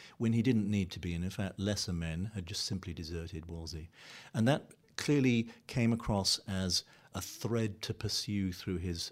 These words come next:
the rest of his life. He loved Wolsey. He actually took Wolsey's coat of arms when Wolsey was in disgrace. Mm. And you don't do that if you're a, a smarmy go-getter. You do that out of loyalty. There was a, a sort of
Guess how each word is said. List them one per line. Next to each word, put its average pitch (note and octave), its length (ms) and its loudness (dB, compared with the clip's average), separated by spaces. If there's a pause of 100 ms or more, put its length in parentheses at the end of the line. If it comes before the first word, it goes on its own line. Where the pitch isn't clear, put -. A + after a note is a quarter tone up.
the F#2 60 -10
rest F2+ 260 -4
of F2 60 -8
his F2 140 -6
life. E2+ 300 -4
He G2 180 -4
loved F#2+ 640 -4
Wolsey. F2 500 -6 (160)
He C3 60 -2
actually - 280 -4
took - 360 -2 (240)
Wolsey's G#2+ 320 -4
coat A#2 240 -2
of - 100 -6
arms F#2 480 -4 (180)
when A2+ 220 4
Wolsey A2+ 280 4
was G2+ 120 4
in G#2 120 6
disgrace. G2 520 2
Mm. F2+ 340 -16 (320)
And G#2+ 180 0
you A2+ 60 0
don't C3+ 200 0
do G#2+ 180 4
that G2 420 0 (260)
if F#2+ 220 -6
you're F2+ 300 0 (260)
a, F#2+ 220 -2
a - 60 -4
smarmy F#2+ 720 0
go-getter. F#2 640 -4 (560)
You G2+ 180 -4
do G#2+ 180 0
that F2+ 260 -2 (100)
out F#2 220 -6
of E2+ 180 -8 (220)
loyalty. F#2 640 0 (180)
There C#3 100 0
was F3+ 240 0
a, - 240 -10
a - 20 0
sort E4+ 180 2
of - 60 -10